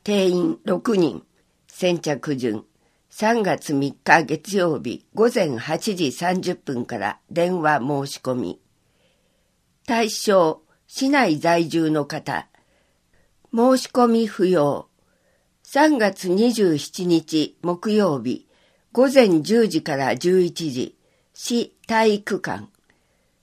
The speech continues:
対象、市内在住の方。申し込み不要。心の健康相談。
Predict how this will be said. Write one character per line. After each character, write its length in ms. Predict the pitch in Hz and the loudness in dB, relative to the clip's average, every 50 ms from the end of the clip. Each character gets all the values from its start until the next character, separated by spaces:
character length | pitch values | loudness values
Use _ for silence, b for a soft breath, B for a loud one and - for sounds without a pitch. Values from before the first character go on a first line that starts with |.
| _ _ _ - | _ _ _ -4
対 240 | - 226 226 196 208 | -2 0 0 0 0
象、 500 | - - - 180 170 160 127 117 - _ _ _ | -2 0 2 2 4 4 2 0 -2 _ _ _
市 200 | _ - - 269 | _ -8 -4 0
内 300 | 269 294 277 226 180 147 | 2 4 4 4 2 0
在 300 | 123 180 175 180 180 165 | 0 2 2 2 2 0
住 200 | 117 160 170 160 | 0 0 0 2
の 140 | 156 156 147 | 2 0 -2
方。 420 | 151 151 143 - - 123 - - _ _ _ _ _ _ _ _ _ _ _ _ - | -4 -6 -10 -8 -6 -8 -8 -8 _ _ _ _ _ _ _ _ _ _ _ _ -2
申 240 | 202 208 226 233 233 | 0 2 4 2 2
し 100 | 233 - - | 0 -2 0
込 140 | 220 202 | 0 2
み 120 | 196 185 175 | 4 2 0
不 280 | 147 - - - 170 | 0 -4 -6 0 2
要。 340 | 156 143 127 117 110 - - _ _ _ _ _ _ _ _ _ _ _ _ _ _ _ _ _ _ _ _ _ _ _ _ _ _ _ _ | 2 2 2 0 -2 -4 -8 _ _ _ _ _ _ _ _ _ _ _ _ _ _ _ _ _ _ _ _ _ _ _ _ _ _ _ _
心 520 | - - 311 311 - 311 294 285 302 294 | -4 -4 -4 0 2 2 4 4 4 2
の 180 | 277 269 262 254 | 2 -2 -4 0
健 260 | - 262 240 226 226 | 0 0 0 0 -2
康 220 | - 247 214 226 226 | 0 2 2 2 2
相 340 | 220 - 226 196 170 151 123 | 0 -2 0 0 0 0 -2
談。 300 | 113 113 - - 131 | -4 -6 -8 -10 -16